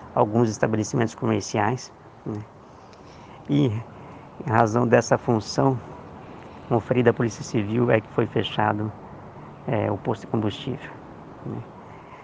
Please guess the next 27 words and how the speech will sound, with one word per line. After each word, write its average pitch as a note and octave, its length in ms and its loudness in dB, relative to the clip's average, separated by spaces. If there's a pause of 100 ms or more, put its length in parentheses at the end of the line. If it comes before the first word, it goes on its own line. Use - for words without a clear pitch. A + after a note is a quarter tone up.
(160)
Tomamos B2+ 320 6
conhecimento A#2+ 680 4
há A#2+ 40 8
alguns A2 260 4
dias A2 380 2
que A#2 320 0
a G#2+ 60 2
proprietária, A#2 560 4
insatisfeita A2+ 680 -2
aí A2+ 120 2
com A#2+ 220 -4 (640)
o A2+ 60 -4
fechamento A2+ 460 0
do A2+ 100 2
posto, B2+ 440 0 (340)
começou A#2+ 400 2
a A2 40 4
postar A#2 580 0 (520)
alguns A#2 360 2
vídeos A#2+ 580 4 (400)
questionando A#2 840 4
aí A2+ 120 4
a A2+ 60 6
idoneidade A2 840 2 (440)
e A#2 100 2
a - 20 6
imparcialidade, G#2 1120 4